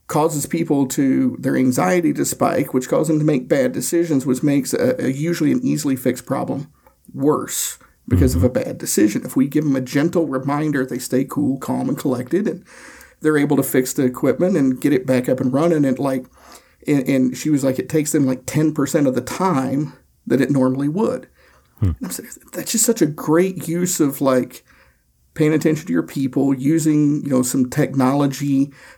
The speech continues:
Speaker 1: uh, and, and science to make a workplace better, right?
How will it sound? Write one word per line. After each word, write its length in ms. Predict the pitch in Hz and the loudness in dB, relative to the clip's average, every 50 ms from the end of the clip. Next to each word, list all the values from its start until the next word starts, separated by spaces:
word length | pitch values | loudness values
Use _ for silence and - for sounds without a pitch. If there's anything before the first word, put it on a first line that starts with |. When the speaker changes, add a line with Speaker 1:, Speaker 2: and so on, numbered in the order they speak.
| _ - | _ -2
Speaker 1:
uh, 260 | 135 127 131 127 127 127 - | 0 2 2 2 2 0 0
and, 200 | 139 135 - - - | 0 0 0 0 0
and 180 | 131 123 123 | 0 2 2
science 920 | 123 - - - 147 151 180 185 156 135 131 139 - - - - - - _ _ _ _ _ _ _ _ _ | 0 0 0 0 0 0 0 0 0 0 0 -2 -2 -4 -8 -10 -12 -12 _ _ _ _ _ _ _ _ _
to 140 | - 123 120 | 0 0 2
make 260 | 147 143 139 143 147 | 4 4 2 2 2
a 60 | 147 | 2
workplace 560 | 131 127 123 120 - - - 127 117 92 - - | 0 0 0 -2 -2 -4 -2 -2 -2 -2 -4 -6
better, 460 | - - 147 151 147 - - - - - - | -6 -4 -4 -2 -2 -4 -6 -10 -14 -14 -10
right? 300 | - 139 147 160 170 - | -6 -4 -4 -4 -4 -6